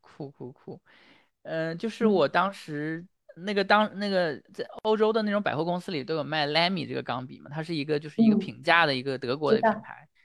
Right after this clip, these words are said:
Speaker 1: 但是国内的人很，很喜欢买这种东西，因为就是他们的品质还可以，然后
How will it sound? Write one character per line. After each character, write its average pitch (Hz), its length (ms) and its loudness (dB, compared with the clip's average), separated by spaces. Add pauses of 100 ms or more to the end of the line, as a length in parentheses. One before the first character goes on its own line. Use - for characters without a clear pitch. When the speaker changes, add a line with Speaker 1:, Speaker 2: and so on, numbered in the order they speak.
(140)
Speaker 1:
但 180 100 -2
是 196 60 2
国 165 200 2
内 196 120 -2
的 208 120 2
人 147 160 2
很， 139 300 -8
很 175 160 -6
喜 160 180 -6
欢 127 320 -2 (300)
买 - 260 -4
这 139 120 -8
种 123 120 -6
东 120 160 -10
西， 135 80 -10
因 143 80 -8
为 151 140 -4
就 151 140 -12
是 160 80 -10
他 170 160 -6
们 170 80 -4
的 175 40 -4
品 - 220 -10
质 135 80 -8
还 139 80 -4
可 - 240 -10
以， 131 80 -6
然 120 180 -8
后 139 140 -6